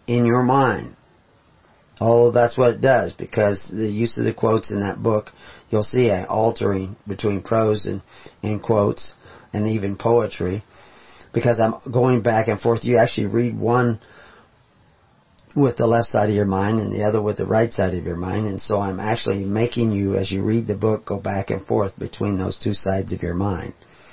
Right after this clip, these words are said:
The quotes are not to edify an authority in your mind. They're actually there to awaken you, to awaken something in your brain. "Little children, let no man deceive you." That's another quote.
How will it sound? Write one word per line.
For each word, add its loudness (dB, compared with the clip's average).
The 0
quotes 4
are 4
not 0
to -2
edify 2
an -2
authority 2
in -2
your 0
mind. -2
They're -4
actually 0
there -2
to -6
awaken -2
you, -12
to 0
awaken -2
something -6
in -4
your -6
brain. -2
"Little 4
children, 4
let 2
no 4
man 2
deceive 0
you." -2
That's -8
another -2
quote. 0